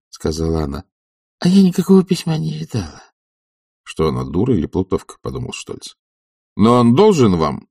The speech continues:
спросил он. Она поглядела на него тупо. Потом вдруг лицо у ней осмыслилось, даже выразило тревогу. Она вспомнила о заложенном жемчуге, о серебре, о салопе и вообразила, что Штольц намекает на этот долг.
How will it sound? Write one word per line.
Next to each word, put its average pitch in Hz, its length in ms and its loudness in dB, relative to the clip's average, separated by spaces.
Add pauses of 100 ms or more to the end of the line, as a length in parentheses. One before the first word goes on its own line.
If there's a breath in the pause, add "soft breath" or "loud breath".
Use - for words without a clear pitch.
спросил - 480 -10
он. - 160 -14 (480)
Она 85 180 0
поглядела 82 580 0
на 78 120 -4
него 82 240 -2
тупо. - 440 -8 (460)
Потом 120 300 4
вдруг 117 260 0
лицо 110 320 2
у 110 80 4
ней 101 220 2
осмыслилось, 78 760 -6
даже 90 280 2
выразило 95 480 2
тревогу. 120 640 -6 (340)
Она 110 220 4
вспомнила 110 560 2
о 98 40 6
заложенном 90 540 2
жемчуге, 90 520 -2
о - 20 -2
серебре, 85 480 0
о 98 40 -2
салопе 85 680 -2 (220)
и 104 100 4
вообразила, 110 600 4
что 101 240 0
Штольц - 500 0
намекает 98 540 0
на 92 60 -2
этот 117 360 -2
долг. - 500 -2